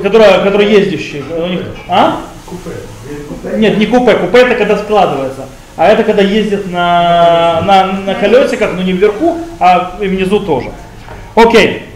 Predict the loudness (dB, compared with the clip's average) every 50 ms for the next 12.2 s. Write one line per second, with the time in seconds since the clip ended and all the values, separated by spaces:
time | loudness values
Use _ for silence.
0 | -16 -14 -12 -12 -14 -4 0 0 0 0 0 -2 0 2 4 4 4 4 4 4
1 | 4 6 6 6 6 6 6 4 4 2 -2 -2 0 0 0 0 2 4 6 6
2 | 6 6 4 0 0 2 2 2 2 0 -2 -8 -12 -16 -18 -18 -18 -18 -18 -16
3 | -16 -16 -18 -18 -18 -18 -18 -4 2 6 6 8 8 6 4 2 0 -4 -6 -2
4 | 0 0 0 0 -2 -4 -8 -8 -4 -2 0 2 4 4 4 4 4 6 6 6
5 | 4 4 4 2 0 -4 -10 -12 -18 -20 -20 -20 -20 -20 -20 -20 -20 -20 -12 -6
6 | -4 -4 -4 0 0 0 0 4 4 4 4 4 2 0 -2 -2 -2 -2 -2 2
7 | 2 2 4 4 2 0 2 0 -4 -4 -4 -8 -8 -4 0 2 4 4 4 2
8 | 0 -2 0 2 4 4 4 2 0 -2 0 2 2 2 2 2 0 -2 2 4
9 | 6 6 6 4 2 0 -4 -2 0 4 6 6 6 6 4 2 -4 -10 -12 -16
10 | -18 -20 -8 -2 -2 0 0 0 0 0 -2 0 0 -2 -6 -6 -8 -10 -8 -6
11 | -6 -6 -6 -6 -12 -14 -18 -20 -20 -16 -16 -12 -8 -8 -8 -6 -6 -6 -6 -4
12 | -4 -6 -6